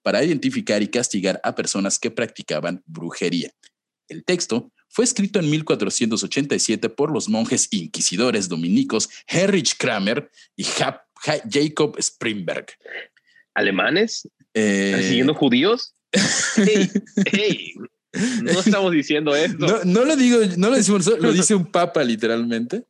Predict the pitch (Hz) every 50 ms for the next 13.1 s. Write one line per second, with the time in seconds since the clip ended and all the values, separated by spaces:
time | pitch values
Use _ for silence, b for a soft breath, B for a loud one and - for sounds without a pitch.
0 | _ - - - 156 151 147 151 165 170 196 233 - - - 190 175 165 147 -
1 | 165 175 190 175 147 - 139 117 120 123 165 160 170 151 160 156 - - 151 160
2 | 180 165 143 123 123 135 156 - - 196 180 151 135 123 117 139 170 220 330 381
3 | 392 381 - _ _ - 107 110 113 110 - - - - 117 107 107 113 117 -
4 | - 107 107 - 160 226 277 285 302 302 302 - 254 175 135 175 175 165 160 -
5 | 127 135 127 - 208 247 254 - - 117 - 139 143 151 139 110 101 104 107 113
6 | 127 127 - - 90 85 87 82 - 87 80 - 85 82 87 110 143 143 - 92
7 | 87 92 92 98 98 87 - 95 90 90 87 90 87 85 85 80 73 76 73 69
8 | 67 64 62 64 67 92 110 107 107 107 107 101 101 113 127 131 123 107 - B
9 | B B B B B _ _ - 92 90 90 98 107 117 120 120 - - 113 101
10 | 113 110 127 131 - 175 147 143 143 131 147 139 - - - 151 135 - 160 160
11 | 156 - 180 160 - - 160 - 165 196 - - 165 165 156 151 156 226 185 180
12 | 170 165 160 - 160 151 147 147 151 156 - - 160 151 156 156 - - 175 151
13 | -